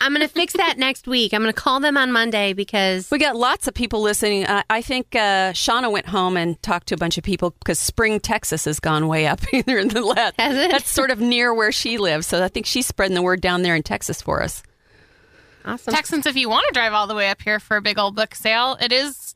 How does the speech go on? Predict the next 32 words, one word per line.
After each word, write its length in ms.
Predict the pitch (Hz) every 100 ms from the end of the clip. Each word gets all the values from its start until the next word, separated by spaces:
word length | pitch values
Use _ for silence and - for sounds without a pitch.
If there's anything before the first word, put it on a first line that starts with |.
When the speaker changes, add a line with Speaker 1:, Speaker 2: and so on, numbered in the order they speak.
| -
Speaker 3:
technically 460 | 262 - 269 269
within 180 | 277 269
driving 380 | 220 247 311 214
distance. 560 | 208 - 240 254 -
Speaker 2:
Yep. 300 | 208 190 240 - -
Speaker 3:
But 100 | 220
good 80 | -
Speaker 1:
Um, 40 |
Speaker 3:
luck 160 | 220 -
to 80 | 202
you. 160 | 170
Speaker 2:
It's 100 | 120
probably 340 | - 254 269 254
not 160 | 226
as 140 | 208 185
good 160 | 208
as 100 | 202 175
the 300 | 175 156 147
Houston 560 | 160 277 - 170 151 151
Friends 280 | - 165 156
of 60 | 135
the 100 | 147
Library 600 | 147 143 143 135 143 143 _
book 160 | 160 -
sale, 320 | - 147 139
which 80 | 160
Speaker 3:
That's 220 | - 151
Speaker 2:
is 60 |
Speaker 3:
true. 440 | - - 202 220 220 _ _ _ _
Speaker 2:
freaking 460 | 294 247 - 143 143
kick 340 | - 277 254 220
ass. 800 | 190 196 160 143 175 - -